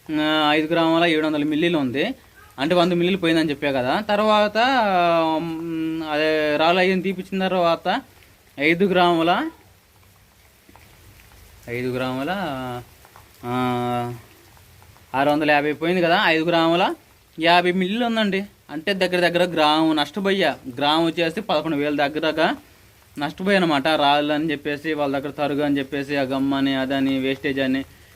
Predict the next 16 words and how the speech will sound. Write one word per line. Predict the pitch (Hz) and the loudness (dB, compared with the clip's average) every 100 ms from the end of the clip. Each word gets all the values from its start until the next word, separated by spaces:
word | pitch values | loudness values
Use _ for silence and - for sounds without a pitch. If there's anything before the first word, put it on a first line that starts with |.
| - | -14
ఇవన్నీ | 123 127 160 170 | -2 0 2 2
చాలా | 151 143 | 2 2
చెప్పారు. | 139 139 165 156 202 - - | 0 -2 -2 0 -2 -6 -8
దానివల్ల | 139 139 139 147 180 | -4 -2 0 0 0
నాకు | 170 143 143 | 0 -2 -2
దగ్గర | 143 151 165 | -2 -2 -2
దగ్గరగా | 160 147 139 151 214 - - - - | -2 -2 -2 -2 -4 -8 -20 -18 -4
నాలుగు | 139 147 151 156 | 2 2 2 0
గ్రాముల, | 151 151 151 165 220 - - - - | 0 2 2 2 0 -4 -18 -20 -8
ఉమ్, | 147 147 147 | -4 -2 -2
తొమ్మిది | 156 156 151 | -2 -2 0
వందల | 151 151 | 0 2
తొంభై | 147 143 143 143 143 143 143 - - | 2 2 2 2 2 2 0 -4 -10
మిల్లీలు | 131 147 175 220 | -2 0 2 0
చూపించింది. | 208 196 202 208 208 185 | 0 -2 -4 -4 -2 0
ఆ, | 175 165 165 160 156 151 | 2 2 2 2 0 -2